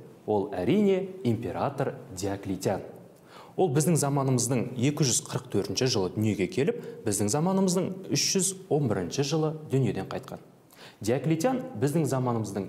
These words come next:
екі жүз сексен төртінші жылы билікке келіп, император деп тағайындалды. Билікке келе салысымен ол былай деп мәлімдеді:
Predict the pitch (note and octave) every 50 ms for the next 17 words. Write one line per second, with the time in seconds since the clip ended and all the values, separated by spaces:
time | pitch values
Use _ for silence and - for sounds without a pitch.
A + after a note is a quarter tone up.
0 | - - G2+ A#2 D#3 D#3 D#3+ F#3 F#3 D#3 D3+ D3+ - - - - - - - D3
1 | C#3 C#3 C3 A2 F#2 - - - B2+ A2+ - - F2 - - F#3+ G3 A3+ G3+ C3
2 | F2 - - - - - - G2+ A2+ A#2+ A2 G2+ - - - D3 E3+ - G#3+ A#3
3 | C4 C#4+ C#4+ - - - - - - - - - B2+ A#2 - G2 F#2 G2+ A2 -
4 | - B2 A2 B2+ B2 - - A2 G#2 G#2 G2 F#2+ F2 - - - - - - -
5 | - - - - - - - _ - A2+ B2+ C3+ C3 C3 - A#2 - - G2+ A2
6 | D#3 - - G#3 G3 - - - A#2+ G2 E2+ - - - - F#2 A2+ E3+ G3+ F#3
7 | - - - E2 G2+ A2 A#2 A#2 G#2 G#2 - - F#2 F2+ F2 F2 F2 F2 F2 -
8 | -